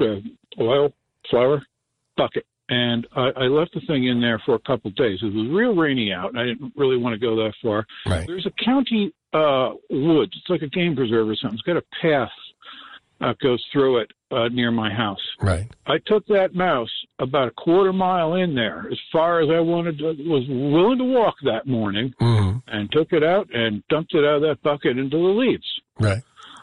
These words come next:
Speaker 1: And the thing just sat there and looked at me. It's like, "You're not gonna leave me here, are you?"
Speaker 2: <laughs>
Speaker 1: "You're on your own. You're on your own. Plenty of acorns out here."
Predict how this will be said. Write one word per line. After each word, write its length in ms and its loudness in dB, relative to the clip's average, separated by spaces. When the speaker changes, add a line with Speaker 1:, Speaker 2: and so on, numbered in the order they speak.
Speaker 1:
And 220 0
the 100 -4
thing 160 2
just 160 0
sat 220 2
there 180 0
and 100 0
looked 200 -2
at 100 0
me. 140 -8
It's 100 -10
like, 180 -6
"You're 160 2
not 120 2
gonna 160 -2
leave 240 0
me 140 0
here, 180 0
are 160 2
you?" 80 0
Speaker 2:
<laughs> 1120 0
Speaker 1:
"You're 160 4
on 160 2
your 180 2
own. 280 2
You're 300 2
on 80 -2
your 180 0
own. 220 0
Plenty 220 2
of 60 -2
acorns 460 2
out 200 4
here." 160 2